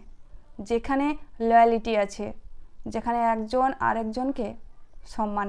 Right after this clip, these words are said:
করে, একজন আরেকজনের মতামতের গুরুত্ব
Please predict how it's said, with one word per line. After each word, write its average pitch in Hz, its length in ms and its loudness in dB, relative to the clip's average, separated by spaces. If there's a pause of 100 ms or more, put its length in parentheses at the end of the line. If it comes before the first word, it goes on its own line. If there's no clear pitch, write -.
(140)
করে, 202 180 -6 (760)
একজন 269 260 6 (160)
আরেকজনের 269 540 4 (460)
মতামতের 226 580 0 (440)
গুরুত্ব 214 320 -2